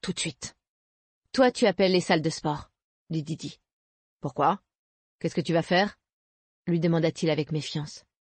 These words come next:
Retrouver Juliana O. Didi.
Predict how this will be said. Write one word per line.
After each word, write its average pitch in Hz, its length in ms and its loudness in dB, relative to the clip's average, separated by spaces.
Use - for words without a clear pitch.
Retrouver 196 680 2
Juliana 180 680 2
O. 156 220 -2
Didi. 170 560 -2